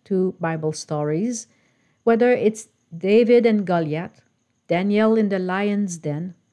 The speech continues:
or even Esther becoming queen, you will see this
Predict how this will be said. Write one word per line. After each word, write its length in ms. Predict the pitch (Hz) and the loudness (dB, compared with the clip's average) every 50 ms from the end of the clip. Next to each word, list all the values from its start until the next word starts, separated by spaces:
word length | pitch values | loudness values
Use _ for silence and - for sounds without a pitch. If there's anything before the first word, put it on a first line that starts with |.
| _ _ - | _ _ -4
or 140 | 170 - - | -4 -4 0
even 400 | 214 233 277 294 285 285 277 269 - | 2 2 2 4 2 0 -2 -2 -2
Esther 420 | - 277 269 - - - 214 202 | -4 -4 -4 -4 -4 -2 -2 -2
becoming 560 | 185 170 190 - - 190 180 180 185 196 214 220 | -2 -4 -8 -4 -4 -4 -2 -2 -4 -4 -6 -8
queen, 500 | - - 196 165 151 151 175 226 233 _ _ _ _ _ _ _ _ _ _ _ _ _ _ _ _ _ | -6 -4 -4 -2 -2 -4 -6 -6 -8 _ _ _ _ _ _ _ _ _ _ _ _ _ _ _ _ _
you 140 | - 277 320 | -2 -2 0
will 180 | 311 330 330 285 | 2 2 0 0
see 280 | - - - 311 302 | -2 -4 -4 -2 -2
this 340 | 277 214 240 247 247 - - | 0 0 0 -2 -2 -4 -12